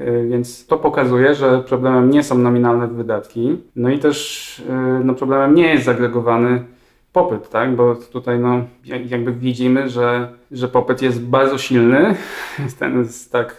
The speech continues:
tak patrząc na statystyki, a mimo to, y, gospodarka zwalnia, czy, y, nawet wchodzi w recesję, tak? Więc to, wydaje mi się, jasno pokazuje niedostatki takiego zagregowanego, czy takiego wręcz hydraulicznego może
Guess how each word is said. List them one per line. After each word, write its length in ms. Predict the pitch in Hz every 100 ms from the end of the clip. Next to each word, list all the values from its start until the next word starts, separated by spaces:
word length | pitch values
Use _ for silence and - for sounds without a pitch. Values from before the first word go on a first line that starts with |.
| _
tak 160 | - 117
patrząc 320 | 123 123 120
na 80 | 123
statystyki, 720 | 120 117 123 - 107 180 214 - - - -
a 140 | 135
mimo 280 | 160 190 185
to, 460 | - 123 156 214 - _ _ - 135 127 127 131
y, 40 |
gospodarka 640 | 131 135 135 135 135 135 120
zwalnia, 560 | 123 117 113 120 160
czy, 440 | 151 - 123 131 170 - _ _ _ _ -
y, 220 | 123 123
nawet 360 | 127 117 135 135
wchodzi 320 | - 113 127
w 80 | 127
recesję, 600 | 143 143 147 123 123 117
tak? 340 | - 127 127
Więc 280 | 123 120 -
to, 720 | 135 135 139 147 151 147 135 131
wydaje 280 | 131 131
mi 80 | 131
się, 160 | 131 127
jasno 260 | 131 131
pokazuje 500 | 127 123 123 123 131
niedostatki 1040 | 127 123 120 - 131 123 - 127 123 127 127
takiego 680 | 117 120 120 120 117 117 117
zagregowanego, 880 | 117 117 117 117 113 117 120 120 117
czy 420 | 117 113 110 110
takiego 400 | 110 104 110 110
wręcz 400 | 107 113 107 -
hydraulicznego 800 | - 110 117 113 120 - 123 113
może 360 | 110 107 107 107